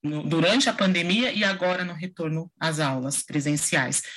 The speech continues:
Houve uma melhora, né? Mais de sessenta por cento dos professores e professoras dizia que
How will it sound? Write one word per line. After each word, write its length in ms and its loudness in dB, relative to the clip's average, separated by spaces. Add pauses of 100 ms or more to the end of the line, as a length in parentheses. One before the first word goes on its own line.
(280)
Houve 280 4
uma 140 6
melhora, 640 2
né? 360 -4
Mais 400 0
de 80 -2
sessenta 400 0
por 120 -4
cento 220 0
dos 160 -6
professores 480 -6
e 40 -8
professoras 460 -4
dizia 440 0
que 120 -14